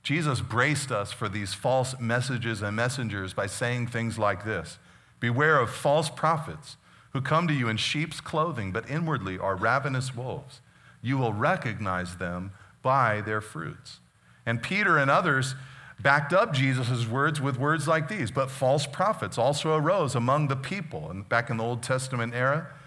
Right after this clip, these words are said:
"but, but just as there will be, just as there will be false teachers among you who will secretly bring in destructive heresies, even denying the master who bought them, bringing upon themselves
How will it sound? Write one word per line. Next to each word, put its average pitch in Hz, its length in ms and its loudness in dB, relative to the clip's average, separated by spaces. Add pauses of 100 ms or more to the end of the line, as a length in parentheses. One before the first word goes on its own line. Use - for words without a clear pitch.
(260)
"but, 139 260 2
but 127 140 2
just 175 300 0
as 156 160 0
there 160 180 4
will 147 100 2
be, 127 260 0 (240)
just 175 300 2
as 160 140 2
there 160 120 4
will 156 120 2
be 127 140 0
false 180 420 2
teachers 156 440 -2
among 135 380 2
you 127 380 -2 (400)
who 135 100 -2
will 120 100 0
secretly 202 680 -2
bring 151 340 2
in 139 240 2
destructive 151 720 -2
heresies, 107 640 -2 (320)
even 180 360 0
denying 139 540 4
the 113 80 2
master 113 720 0 (180)
who 113 140 -6
bought 120 400 0
them, 85 260 -10 (200)
bringing 160 500 0
upon 135 540 0
themselves 101 720 -2